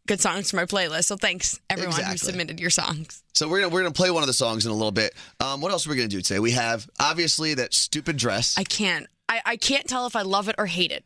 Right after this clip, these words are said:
Speaker 2: I was all about the picture when I first saw it, and now I'm compl-, and that was, like, ten hours ago.
Speaker 1: Okay, so we gotta
Speaker 2: And I'm
Speaker 1: get into
Speaker 2: done.
Speaker 1: that.
Speaker 2: Yeah.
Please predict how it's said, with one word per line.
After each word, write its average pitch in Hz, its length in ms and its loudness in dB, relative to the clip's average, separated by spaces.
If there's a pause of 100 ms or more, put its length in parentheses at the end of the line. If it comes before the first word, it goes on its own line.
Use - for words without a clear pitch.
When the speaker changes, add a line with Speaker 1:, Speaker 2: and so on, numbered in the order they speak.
(240)
Speaker 2:
I 185 140 0
was 254 180 -2
all 175 240 4
about 147 300 0
the 151 100 0
picture 185 340 0
when 160 100 2
I 127 60 2
first 139 300 0
saw 170 220 2
it, 202 60 2
and 143 100 0
now 151 160 2
I'm 156 140 -6
compl-, 120 360 0
and 143 80 0
that 147 120 0
was, 143 120 -4
like, 135 220 -2 (240)
ten 143 180 -2
hours 104 280 -4
ago. 85 260 -4
Speaker 1:
Okay, 175 220 0
so - 160 0
we 202 80 0
gotta 202 140 0
Speaker 2:
And 196 100 -2
I'm 196 40 -4
Speaker 1:
get - 40 0
into - 180 -2
Speaker 2:
done. - 40 -12
Speaker 1:
that. - 240 0
Speaker 2:
Yeah. 123 160 -2